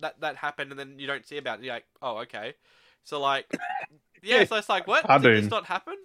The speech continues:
Speaker 1: Like, we're just gonna ignore the fact that this happened now and someone's died and, like,
Speaker 2: Cartoon
Speaker 1: yeah.
Speaker 2: logic.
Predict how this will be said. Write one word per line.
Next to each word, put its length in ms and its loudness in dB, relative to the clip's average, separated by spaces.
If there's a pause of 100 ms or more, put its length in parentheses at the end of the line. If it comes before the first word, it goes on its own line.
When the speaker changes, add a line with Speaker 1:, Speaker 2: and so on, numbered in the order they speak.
(140)
Speaker 1:
Like, 400 -4 (460)
we're 80 -8
just 100 -16
gonna 120 0
ignore 420 -4
the 80 -8
fact 220 -4
that 60 -18
this 140 -14
happened 380 -10
now 260 -6
and 120 -10
someone's 320 -12
died 440 -4
and, 220 -16
like, 240 -6 (760)
Speaker 2:
Cartoon 720 2 (160)
Speaker 1:
yeah. 180 -2
Speaker 2:
logic. 400 4